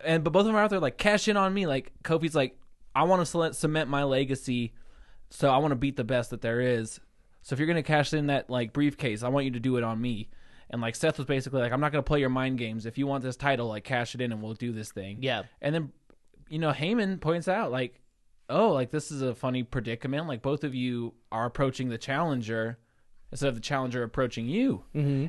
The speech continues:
Speaker 1: And it really is a cool dynamic <laughs> for, for a briefcase holder, but I just hate it because I know how much of, like, a star maker that could be for Mustafa. And I'm
Speaker 2: Yeah,
Speaker 1: sure that,
Speaker 2: yeah.
Speaker 1: I'm sure that he's going to get a push at some point. They clearly love him,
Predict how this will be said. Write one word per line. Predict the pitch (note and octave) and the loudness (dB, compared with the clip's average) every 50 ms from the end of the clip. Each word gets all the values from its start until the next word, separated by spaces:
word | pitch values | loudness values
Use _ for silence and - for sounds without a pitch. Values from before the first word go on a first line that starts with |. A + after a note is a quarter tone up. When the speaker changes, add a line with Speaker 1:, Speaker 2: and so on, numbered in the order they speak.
| - | 0
Speaker 1:
And | - F3+ G#3+ | 4 4 4
it | A#3 F3 | 6 4
really | D#3+ F#3 B3 B3+ C4 B3+ | 4 2 4 4 4 2
is | A#3 G3 | 2 0
a | F#3 | -2
cool | - - G#3+ A3 A3 | -2 0 2 2 4
dynamic | F#3 G3+ F#3 D3+ D#3 D#3+ F#3 G#3 B3 B3 - - | 4 4 4 4 2 0 0 0 0 0 0 0
<laughs> | - - B3 G#3+ - | 0 2 2 2 4
for, | A3 G3+ G3 F#3+ G3 - - - - | 4 4 6 4 2 0 -4 -12 -16
for | - - - F#3 G3+ G#3 G3+ | -8 0 4 6 6 6 6
a | F3 | 6
briefcase | C#3+ E3+ F#3+ F3+ - A3+ G#3+ G#3 | 4 2 0 0 0 0 0 0
holder, | - G#3+ G#3+ G#3+ B3 A#3+ | 0 0 2 2 2 2
but | A#3 G#3 | 2 2
I | F3 D#3+ | 0 0
just | C#3+ - D#3+ - - - - - - - | 0 -2 -4 -4 -6 -12 -20 -20 -20 -2
hate | - - B3 C4 | 2 2 4 4
it | A3 - - | 4 2 0
because | D#3+ D3+ - D#3 | -4 -6 -2 -2
I | E3 D#3 | -2 -2
know | D#3 D#3+ D#3+ F3 F#3 G3 F3+ C#3+ A#2+ A#2+ A#2+ A#2+ - - - - - - - - - - - - - - - - | -2 -4 -4 -4 -2 -2 0 0 0 -2 -2 -4 -6 -8 -14 -16 -14 -14 -12 -12 -14 -16 -18 -20 -20 -20 -20 -14
how | - - - D#3+ D#3 D#3 D#3+ D#3 D3+ D3+ - - | -8 -2 0 2 4 4 2 2 0 -4 -8 -8
much | C#3 C#3 C#3+ D#3 D#3 D3 - - | -6 -2 0 2 0 0 0 0
of, | D3 | 0
like, | C#3 C3+ B2+ - | 0 0 0 -2
a | A#2+ | -6
star | - - - C3+ C3+ C3+ | -4 -2 0 2 2 2
maker | B2+ B2 A#2+ A2+ - A#2+ | 2 -2 -4 -4 -4 -4
that | A2+ G#2+ - | -4 -4 -6
could | - F#2+ | -6 -6
be | A#2+ A#2 | -6 -6
for | A2+ B2 | -6 -6
Mustafa. | A2+ G#2 G#2+ - - G#2 G2+ - | -8 -8 -8 -6 -6 -6 -4 -4
And | B2 D3 | -2 -2
I'm | E3+ D#3 | -2 4
Speaker 2:
Yeah, | E3 G#3 G#3 | 8 8 8
Speaker 1:
sure | G#3 G#3 G3+ G3 E3+ | 10 8 6 4 2
that, | D#3+ F3 D#3+ D3+ | 0 -2 0 0
Speaker 2:
yeah. | D3+ C#3 C3+ | 0 2 2
Speaker 1:
I'm | D#3 E3+ | 0 0
sure | D#3 - - G3 G3+ | -2 -2 0 0 0
that | F#3 F#3 | 0 0
he's | D#3+ C#3+ E3+ E3 D3 | -2 -4 -4 -6 -4
going | C3+ C#3 C#3+ C#3 C#3 C3+ C3 B2+ | -4 -2 -2 -2 0 -2 -4 -4
to | - B2+ | -6 -10
get | A2+ B2 B2 A#2+ A2 G#2 - - - - - - - _ - - - - _ - - _ - - - - - - - - - | -8 -4 -4 -4 -4 -4 -8 -12 -16 -20 -20 -20 -20 _ -20 -20 -20 -20 _ -20 -20 _ -20 -20 -20 -18 -18 -20 -20 -12 -6
a | A#2+ B2 A2+ | -6 -4 -2
push | - - A2 G2+ G2+ - | -2 -2 -2 -2 -4 -6
at | A#2 G#2+ G#2 | -6 -6 -6
some | - A2+ G#2 G2+ | -8 -8 -8 -8
point. | - G2+ F2+ F2+ F2 - | -10 -10 -12 -12 -6 -2
They | - D#3+ D#3+ | 0 0 0
clearly | D3 - - F#3 F#3+ G3+ F#3+ F#3 | 0 0 2 4 4 6 6 4
love | E3 C#3 C3 B2+ A#2+ | 4 4 2 2 0
him, | - B2+ A2 G#2+ G#2 | -2 -4 -6 -6 -8